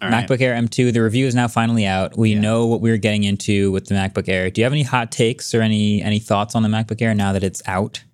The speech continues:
Speaker 1: Yeah. I mean, I've used it a little bit now, and I like the shape overall, obviously, because the,
Speaker 2: Flat.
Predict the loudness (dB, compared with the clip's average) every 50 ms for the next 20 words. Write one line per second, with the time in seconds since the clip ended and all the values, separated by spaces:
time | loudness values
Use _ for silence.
0 | _ _ _ -4 -2 0 0 -2 -4 -6 -8 -10 -8 _ -2 -2 0 0 0 -2
1 | -2 -2 -4 -4 -6 -4 -2 -4 -4 -4 -4 -4 -4 -2 -2 -4 -2 -4 -4 -4
2 | -4 -4 -4 -4 -4 -2 -4 -4 -6 -8 _ -4 -2 -2 0 0 -2 -2 -2 -2
3 | -4 -6 -10 _ _ _ -2 -2 -2 -2 -2 0 0 0 -2 -4 -6 -4 -4 -4
4 | -4 -2 -4 -4 -4 -4 -4 -4 -6 -4 -2 -2 -2 0 0 -2 -2 -2 -2 -2
5 | -2 -2 -2 -4 -4 -6 -6 -6 -4 -4 -2 -2 -4 -6 -4 -4 -4 -4 -4 -4
6 | -4 -4 -2 -2 -4 -4 -6 -10